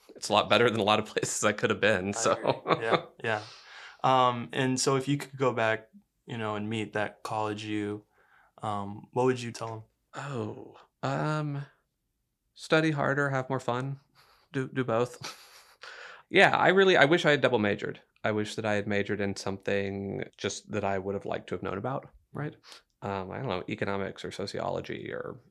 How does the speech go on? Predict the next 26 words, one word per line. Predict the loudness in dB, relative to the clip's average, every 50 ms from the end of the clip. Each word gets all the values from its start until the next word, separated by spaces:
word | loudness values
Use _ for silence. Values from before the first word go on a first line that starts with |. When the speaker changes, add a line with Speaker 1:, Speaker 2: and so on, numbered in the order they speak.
| _ _
Speaker 1:
anything, | -6 -6 -6 -6 -6 -6 -8 -8 -10 -10 -10 -10 -10 -10 -12 -16 -20 -20 _ -12
because | -8 -6 -4 -4
I | -4
could | -2 -2 -2
have | -2 -2
done | -4 -6 -6
that. | -4 -4 -4
I | -4 -6
just | -6 -10 -14 _ -10
would | -10 -8
have | -6
had | -6 -6 -6
to | -4
work | -6 -6 -4 -4
harder, | -4 -4 -4 -6 -8 -10
Speaker 2:
Mm-hmm. | -14 -16 -14 -12 -12 -12 -14 -16 -10 -6
Speaker 1:
and | -2 -2
I | -2
didn't | -2 -2 -2
wanna | -2 -2
work | -2 -2 0 0
hard | 0 0 -2 -4
<laughs> | -4 -4 2
at | 2
that | 2 4 4 4
point. | 4 4 4 2 0 0 -4 -6 -6 -8